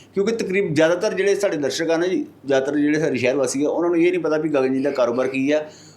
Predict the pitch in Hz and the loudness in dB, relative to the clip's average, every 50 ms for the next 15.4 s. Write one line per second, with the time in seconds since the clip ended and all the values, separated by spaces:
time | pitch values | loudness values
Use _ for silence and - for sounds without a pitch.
0 | - - 175 185 196 196 196 - - 170 165 202 202 196 190 175 165 170 170 185 | -6 0 2 4 4 4 2 0 -2 -2 0 0 2 2 2 2 0 0 0 -2
1 | 196 196 185 180 185 190 185 190 185 196 - - - - _ _ - 175 185 180 | 0 0 0 0 0 -2 -2 -2 -4 -4 -8 -14 -20 -20 _ _ 0 2 2 2
2 | 160 170 165 170 175 180 170 196 - - 165 156 160 170 175 180 180 175 170 165 | 2 2 2 2 0 0 -2 -4 -2 0 0 2 2 2 0 0 0 0 2 0
3 | 170 - - 180 175 175 175 180 175 - - - 180 185 185 208 202 156 123 - | 0 0 0 0 0 2 2 0 0 -2 -4 -2 0 0 2 2 0 -2 -4 -6
4 | - - 170 165 160 151 - 151 147 160 160 151 135 120 113 123 120 117 120 113 | -4 -2 -2 0 0 0 0 0 0 2 2 2 2 2 2 0 0 0 0 0
5 | 117 113 117 113 110 104 101 98 98 95 - 95 101 101 - - - - - 156 | 0 0 0 0 2 2 2 0 0 -2 -2 -4 -4 -6 -8 -12 -18 -10 -2 0
6 | 156 170 185 190 208 - - - - - - 214 208 202 202 208 202 208 202 202 | 0 2 2 0 -2 -4 -6 -8 -12 -6 -2 2 2 2 2 2 0 2 4 6
7 | 202 202 196 196 196 196 - 208 185 170 170 156 - 165 160 170 170 165 - - | 6 6 6 4 2 2 0 -2 0 0 -2 -2 0 -2 -2 0 0 -2 -2 0
8 | 165 165 165 165 165 170 165 - - - - 170 156 139 139 143 135 131 135 139 | 0 0 0 0 -2 -2 -4 -4 -8 -12 -6 -2 -2 0 2 2 0 0 0 -2
9 | - - - - 202 - 180 185 214 208 208 214 202 196 165 165 160 160 160 160 | -4 -6 0 2 2 2 2 0 -2 -4 -2 -2 0 0 0 0 0 0 0 -2
10 | 165 165 156 - - 113 117 123 131 - - - - - - - 175 156 151 147 | -2 -2 -4 0 0 0 0 0 -2 -4 -8 -16 -20 -20 -6 -4 -2 2 2 2
11 | 147 156 156 156 175 170 165 139 127 127 139 143 139 135 135 135 147 143 151 156 | 2 2 0 -2 -2 0 0 0 0 0 0 -2 -2 -2 -2 -2 0 0 0 0
12 | 147 139 135 135 135 127 120 110 110 110 110 104 98 92 90 87 87 87 92 - | 0 0 0 0 0 0 0 -2 -2 -4 -6 -8 -10 -8 -8 -8 -8 -8 -10 -12
13 | - - - - - - - - - - - - 165 165 170 170 165 165 160 151 | -16 -20 -20 -20 -20 -20 -18 -18 -18 -16 -6 -2 0 2 2 2 0 0 -2 -2
14 | 143 156 151 151 151 143 143 127 123 131 143 151 156 151 147 143 135 135 143 143 | 0 0 0 0 -2 -2 -2 -2 0 0 0 0 0 0 0 0 0 0 0 0
15 | 156 135 120 120 131 135 135 | 0 -2 -2 -2 -4 -4 -6